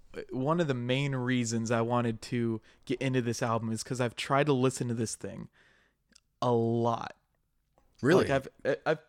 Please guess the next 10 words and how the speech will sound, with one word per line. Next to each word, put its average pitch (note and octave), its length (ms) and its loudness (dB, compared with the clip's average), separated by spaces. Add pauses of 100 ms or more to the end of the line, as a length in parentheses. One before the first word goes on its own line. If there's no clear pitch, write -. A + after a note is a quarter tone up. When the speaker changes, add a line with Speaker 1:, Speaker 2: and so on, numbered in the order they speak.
(400)
Speaker 1:
you C#4 120 -2
know, A#2 180 0
I'll, B2+ 320 0 (120)
I'll D#3 120 2
just D#3+ 220 -2
go B2 180 2
on A#2+ 280 2
top A#2 380 -4 (380)
ten, A#2+ 400 -2
fifty A2 640 -6